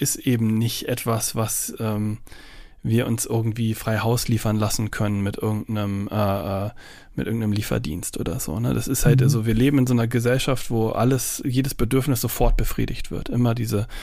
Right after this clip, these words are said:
Speaker 1: Instant Gratification, ja. Ähm, Glückssuche oder wie auch immer man das bezeichnen will, ist aber etwas, das ist ein Projekt, das ist ein bisschen, äh, langfristiger und tiefgehender.
Speaker 2: Super.
Speaker 1: Und, äh, <laughs> ich sag mal, ähm, Arne Næss,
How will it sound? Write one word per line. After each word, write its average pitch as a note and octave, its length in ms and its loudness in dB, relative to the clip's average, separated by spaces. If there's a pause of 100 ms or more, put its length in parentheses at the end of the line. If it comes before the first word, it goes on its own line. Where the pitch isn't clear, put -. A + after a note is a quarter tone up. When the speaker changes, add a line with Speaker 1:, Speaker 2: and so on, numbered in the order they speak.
(400)
Speaker 1:
Instant A#2+ 380 2
Gratification, - 720 -4
ja. - 240 -4 (440)
Ähm, G#2 340 4 (140)
Glückssuche C#3 580 2
oder G#2+ 260 2
wie A#2 120 0
auch G#2 100 -8
immer A#2 160 0
man A2 160 0
das G#2+ 100 -4
bezeichnen A#2+ 400 -2
will, A2 80 -2
ist - 160 -2
aber - 180 0
etwas, B2 420 -2 (200)
das A2+ 160 4
ist D3+ 80 4
ein E3 80 4
Projekt, A#2+ 420 2
das G#2 120 -2
ist - 160 -2
ein A#2+ 100 2
bisschen, A#2 480 0
äh, A2 120 -4
langfristiger A#2+ 720 0
und A2+ 100 0
tiefgehender. A#2 680 0 (540)
Speaker 2:
Super. C3 160 8
Speaker 1:
Und, A#2 220 4
äh, A#2 160 4 (500)
<laughs> - 480 6
ich - 160 10
sag C3+ 220 6
mal, C3 320 6
ähm, A2+ 340 4 (1500)
Arne B2+ 220 8
Næss, B2 400 4